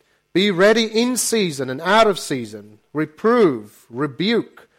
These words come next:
and exhort with complete patience and teaching. For the time is coming when people will not endure sound teaching, but having itching ears, they will accumulate for themselves teachers to suit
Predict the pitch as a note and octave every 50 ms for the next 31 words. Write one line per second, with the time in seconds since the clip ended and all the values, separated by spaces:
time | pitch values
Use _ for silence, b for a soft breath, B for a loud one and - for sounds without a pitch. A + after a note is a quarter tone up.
0 | _ _ _ _ - D#3 D#3+ E3+ D#3+ C3+ A#2+ - - C3+ F3 G#3+ A3 F3 C3+ B2+
1 | - D#3 D3+ D3 - _ - - F3+ F3 - _ - - A3+ A#3 B3 A3+ G#3+ -
2 | - - _ - - F3 G3 G3 - - - C3+ B2+ B2+ - - - - - D3
3 | D3 C#3+ - F3 F3 E3 - - B2+ G#2 G2+ G2+ _ _ _ _ _ _ _ _
4 | _ _ _ _ _ _ - E3 D3 D#3+ D#3 - - - F#3+ G3 G#3 G#3+ G#3+ G#3+
5 | G#3 - - - F#3+ F3 F3 F3+ F3 F3 F3 E3+ D3+ D3 C#3+ C#3 - - F#3 F#3
6 | F3 - F#3 F3+ E3 D#3 D#3 D3 C#3+ D3 D3+ D3+ D#3+ F3 F#3 F#3 - - F3 D#3+
7 | D#3 C3+ - - C#3+ D3 D3+ C#3 A#2+ A2+ A2 - - - C3+ B2+ B2 B2 A2 -
8 | - B2+ A2 G2 - - - G#2 G2+ G2+ G#2+ _ _ _ _ _ _ _ _ _
9 | _ - C#3 C#3 C3 D3+ E3+ E3+ F3+ F3+ F#3 - - G3+ G3 - - - G#3+ G3+
10 | G3 G3 G3 F3 F3+ F3 D#3 C#3+ C3+ B2+ B2 - - C3+ C3 B2+ C3 C3 C3 -
11 | - - F3+ F3 E3 E3 D#3 D#3 D#3 D3 D3 - D#3+ D3+ D3 C#3+ C3+ - - -
12 | C#3+ C3+ C3+ C3 B2 - - _ - G3 G3 F#3 - - - A#2+ A#2+ A2+ - -
13 | - - B2+ - - - - F3 D#3 D3 C#3+ -